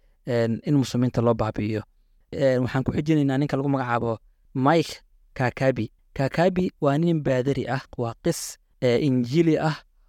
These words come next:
oo xisbiga Trump ka tirsan, een, waana, ee, markii ugu horreysay oo nin baadari ah Trump uu ku soo daro xukuumaddiisa. Ninkan wuxuu u magacaabay safiirka Maraykanka u qaabilsan waxa loogu yeero Israa'iil oo ah kiyaanka Sahyuuniga ee xoogga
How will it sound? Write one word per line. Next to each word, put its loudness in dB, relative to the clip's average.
oo 2
xisbiga 0
Trump -2
ka -6
tirsan, -2
een, -2
waana, 0
ee, -2
markii 0
ugu 0
horreysay -4
oo 0
nin 0
baadari -2
ah -2
Trump 4
uu 0
ku -2
soo 0
daro 0
xukuumaddiisa. -2
Ninkan 2
wuxuu 0
u 0
magacaabay 0
safiirka -2
Maraykanka 0
u 2
qaabilsan -2
waxa 0
loogu 2
yeero 0
Israa'iil -2
oo 2
ah -4
kiyaanka 2
Sahyuuniga 0
ee -4
xoogga 2